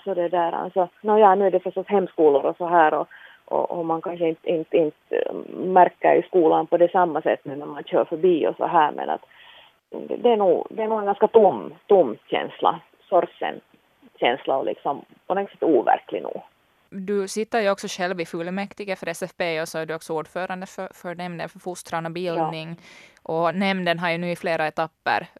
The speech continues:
Speaker 2: eh, velat bevara byskolorna. Och, och,
Speaker 1: Ja.
Speaker 2: och,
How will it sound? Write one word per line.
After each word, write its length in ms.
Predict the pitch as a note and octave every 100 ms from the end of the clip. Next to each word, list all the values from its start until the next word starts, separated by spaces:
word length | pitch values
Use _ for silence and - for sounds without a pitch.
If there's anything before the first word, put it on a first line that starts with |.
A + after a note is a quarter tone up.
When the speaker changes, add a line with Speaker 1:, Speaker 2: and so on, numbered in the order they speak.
| -
Speaker 2:
eh, 240 | - G#2
velat 280 | E3+ F3 E3
bevara 380 | E3 E3 D3+ D#3+
byskolorna. 840 | D#3 B2+ - D#3 - - F3+ -
Och, 280 | F#3+ - G3+
och, 60 | G3+
Speaker 1:
Ja. 260 | D#3+ F3
Speaker 2:
och, 80 | -